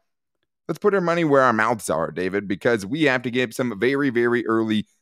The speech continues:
game-by-game predictions for the twenty twenty-two season and talk about what we think the Chargers' final record is going to be when things are all said and done. So next, coming up next, we're gonna break it into fours and fives as far as how many games we'll get into, but we're going game by game,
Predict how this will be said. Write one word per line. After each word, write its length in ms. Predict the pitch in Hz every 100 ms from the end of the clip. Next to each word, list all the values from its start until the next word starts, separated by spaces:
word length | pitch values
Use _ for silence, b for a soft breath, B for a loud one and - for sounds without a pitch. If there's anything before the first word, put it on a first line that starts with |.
| _ 98
game-by-game 960 | 127 156 165 135 135 139 113 120 131
predictions 640 | 127 135 110 107 - 101
for 200 | - 110
the 120 | 139 135
twenty 260 | 123 127
twenty-two 440 | 117 113 113 110 101
season 360 | - 95 101
and 100 | 95
talk 200 | 98 101
about 220 | 95 98
what 160 | 98 98
we 120 | 123
think 240 | 156 127 107
the 80 |
Chargers' 380 | 101 110 110 98
final 360 | - 104 196 165
record 420 | 117 110 101 92 _ _ _
is 160 | 131 104
going 320 | 123 120 110
to 80 | 101
be 380 | 104 101 98 _ _ -
when 260 | 117 110
things 260 | 117 117 98
are 140 | 104
all 280 | 98 110 107
said 280 | - 113 107
and 240 | 98 98
done. 280 | 90 98 95
So 100 | -
next, 320 | 101 120 135 - - _ -
coming 220 | 170 170
up 100 | 147
next, 240 | 139 127
we're 60 | 127
gonna 140 | 123
break 260 | 98 120 120
it 80 | 120
into 240 | 123 120
fours 340 | - 160 160
and 120 | 131 117
fives 340 | 117 120 104
as 80 | 95
far 240 | 117 110
as 80 | 104
how 100 | 110
many 160 | 110 95
games 240 | 107 98
we'll 100 | 95
get 120 | 95
into, 200 | 101 110
but 120 | 92
we're 80 | 104
going 200 | 131 131
game 240 | 107 117 127
by 140 | 113
game, 280 | 107 107